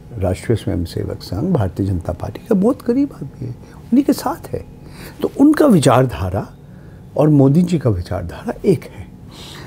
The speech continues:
मगर बहुत सारे ऐसे पत्रकार हैं, उनका मालिक जो है, कंपनी का जो मालिक है,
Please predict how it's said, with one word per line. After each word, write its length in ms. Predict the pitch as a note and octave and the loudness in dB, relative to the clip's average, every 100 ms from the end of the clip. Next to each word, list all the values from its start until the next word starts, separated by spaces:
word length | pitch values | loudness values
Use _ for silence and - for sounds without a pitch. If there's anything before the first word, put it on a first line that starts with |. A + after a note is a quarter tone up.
| - A3 | -6 2
मगर 180 | B3+ | 4
बहुत 400 | F#3+ C#3 A#3 D#4+ | 4 4 0 -2
सारे 320 | - C4+ C#4 B3+ | -6 -2 0 0
ऐसे 240 | F3+ - | 0 -2
पत्रकार 520 | B3+ F3+ - C3 B2 A2+ - | -2 -4 -6 -2 -2 -2 -6
हैं, 220 | F2+ C#3 - - - - - - - | -6 -6 -8 -16 -20 -20 -20 -20 -4
उनका 220 | F#3 A3 G#3+ | -2 2 2
मालिक 460 | B2+ A2 F#3+ - - | 2 4 4 2 -4
जो 120 | - | -12
है, 280 | - - - - - - - - - - - | -12 -16 -20 -20 -20 -20 -20 -20 -20 -20 -4
कंपनी 320 | D#3+ D#3+ D#3+ D#3+ | 0 2 2 2
का 140 | C#3+ | 0
जो 140 | B2 | 2
मालिक 340 | G2+ E2 D#2+ D#2 | 0 0 -4 -6
है, 240 | - G2 | -10 -10